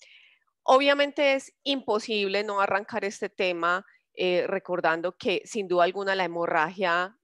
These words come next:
obstétrica es una de las causas de muerte materna más importantes a nivel mundial.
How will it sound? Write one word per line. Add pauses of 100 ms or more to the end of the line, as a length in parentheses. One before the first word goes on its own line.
obstétrica (240)
es
una
de
las
causas
de
muerte
materna
más
importantes
a
nivel
mundial.